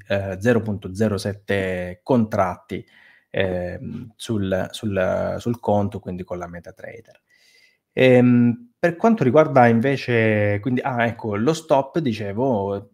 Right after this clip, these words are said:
si trova più sotto quest'area, quindi, eh, sotto l'uno zero sei, eh, proprio perché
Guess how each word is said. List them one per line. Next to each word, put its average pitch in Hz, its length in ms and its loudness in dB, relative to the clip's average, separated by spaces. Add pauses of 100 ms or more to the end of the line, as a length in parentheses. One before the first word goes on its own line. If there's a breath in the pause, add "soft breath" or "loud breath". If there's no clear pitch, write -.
si - 200 -4
trova 156 300 4
più 131 220 -10
sotto 139 300 -4
quest'area, 139 640 4
quindi, 123 460 -2 (300 soft breath)
eh, 107 200 -6
sotto 135 260 -6
l'uno 120 280 2
zero 120 200 2
sei, 120 540 -2 (460 soft breath)
eh, 117 320 2
proprio 165 240 0
perché 131 540 -2